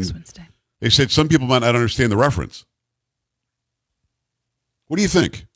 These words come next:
Speaker 1: Do people know that reference anymore?
Speaker 2: Um, I don't know. Maybe, certainly not some of the younger people, I would imagine.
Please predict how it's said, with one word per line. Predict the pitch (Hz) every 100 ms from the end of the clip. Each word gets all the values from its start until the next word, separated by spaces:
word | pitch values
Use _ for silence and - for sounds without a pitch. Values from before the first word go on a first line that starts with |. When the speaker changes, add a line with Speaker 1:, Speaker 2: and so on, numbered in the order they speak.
| _
Speaker 1:
Do | 117
people | 165 165
know | 151
that | 160
reference | 156 151 160 160
anymore? | 160 180 190 _ _ _ -
Speaker 2:
Um, | 233 226 226 220 226 -
I | 202 240
don't | 277
know. | 214 269 185 151
Maybe, | 175 185 190 196 175 - _ _
certainly | - - 202
not | 190 175 -
some | - 180
of |
the | 165
younger | 156 196 196
people, | 180 165 -
I |
would | 185
imagine. | 175 170 175 175 196